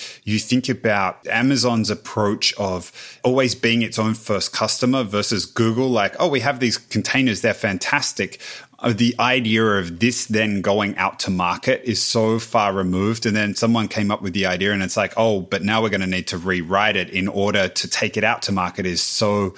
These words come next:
different. And again, it's a function to me of the,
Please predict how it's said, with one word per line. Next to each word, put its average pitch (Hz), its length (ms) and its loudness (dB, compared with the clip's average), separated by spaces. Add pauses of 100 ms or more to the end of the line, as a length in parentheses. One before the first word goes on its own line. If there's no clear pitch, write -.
(400)
different. 92 400 0
And 113 140 2
again, 117 400 0 (280)
it's 120 200 0
a 120 120 4
function 120 920 0
to - 120 2
me 98 460 0
of 92 420 -4
the, 90 280 -2